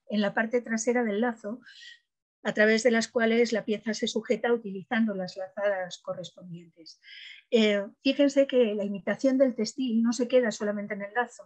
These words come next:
sino que, si se fijan, es como si hubiera un simulacro de las puntillas caladas bordeando justamente la línea de la lazada,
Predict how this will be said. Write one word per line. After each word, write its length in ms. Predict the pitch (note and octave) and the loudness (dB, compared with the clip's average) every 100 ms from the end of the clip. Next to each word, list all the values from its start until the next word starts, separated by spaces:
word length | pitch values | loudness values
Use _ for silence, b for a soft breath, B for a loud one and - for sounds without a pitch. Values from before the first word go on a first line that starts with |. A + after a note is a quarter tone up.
| F#3+ | -16
sino 400 | - G3 G3+ - | -10 -8 -10 -8
que, 340 | G3+ G3+ - _ _ _ | -6 -6 -10 _ _ _
si 200 | - B3 | -10 -6
se 120 | A3 | -4
fijan, 540 | G3 C#4 C4+ A#3 B3+ _ B B B B B - | -2 -2 0 -2 -4 _ B B B B B 0
es 140 | B3+ | 2
como 180 | D4+ C#4 | 4 2
si 100 | C4+ | 4
hubiera 240 | A#3 B3+ | 4 4
un 80 | C4+ | 2
simulacro 540 | - A3+ A3 A3+ C4+ B3+ | 0 0 2 0 0 -2
de 80 | |
las 160 | A#3 G#3 | -2 -4
puntillas 560 | - G3 C4 B3+ A#3+ A3+ | -12 -10 -4 0 0 -2
caladas 480 | G#3+ G#3 A3 A#3+ | -2 -2 -2 -4
bordeando 560 | G#3+ G3+ G#3 A#3 A#3+ A3 | -4 -4 -2 -2 -2 -4
justamente 840 | - A#3 A#3 A3 G3+ F3 B3 C#5 _ - | -6 -8 -4 -4 -4 -2 -2 -2 _ -6
la 140 | G#3+ | -2
línea 440 | G#3 A#3 G3+ F#3 _ _ | 0 0 0 -6 _ _
de 140 | G3+ | -6
la 120 | F#3+ F#3 | -4 -4
lazada, 560 | F3+ - E3+ F3+ E3 | -6 -10 -14 -14 -18